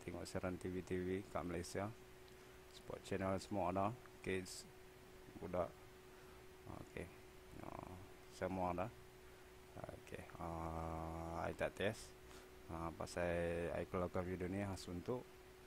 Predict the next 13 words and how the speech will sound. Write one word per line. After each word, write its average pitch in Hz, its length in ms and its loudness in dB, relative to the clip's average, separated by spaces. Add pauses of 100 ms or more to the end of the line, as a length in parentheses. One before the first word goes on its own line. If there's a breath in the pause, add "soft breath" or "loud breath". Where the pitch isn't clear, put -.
(360 loud breath)
ah, 85 1600 2
Islamic 92 480 2 (320)
Stream 90 400 2
T 95 160 6
V. 92 80 6 (800 loud breath)
Okey, 87 240 0 (100)
semua, 101 640 8
semoga 98 400 6
anda 98 240 10
semua, 117 240 6 (1040 loud breath)
ah, 90 480 6
terhibur 95 400 4
dan 101 240 8